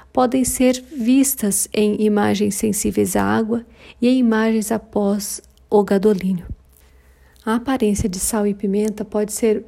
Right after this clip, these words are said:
sutil na medula vertebral e mais conspícua no fêmur proximal, porque o padrão anormal da medula é sobreposta a uma medula de fundo mais gorduroso.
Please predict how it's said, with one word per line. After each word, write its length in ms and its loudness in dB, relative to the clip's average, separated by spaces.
sutil 560 -4
na 100 0
medula 340 -2
vertebral 680 0
e 60 0
mais 440 4
conspícua 1040 0
no 120 0
fêmur 500 0
proximal, 560 -4
porque 200 -4
o 80 0
padrão 400 0
anormal 460 -2
da 140 -2
medula 400 0
é 20 -6
sobreposta 840 -4
a 40 0
uma 140 0
medula 460 2
de 100 -4
fundo 340 -2
mais 240 0
gorduroso. 840 -4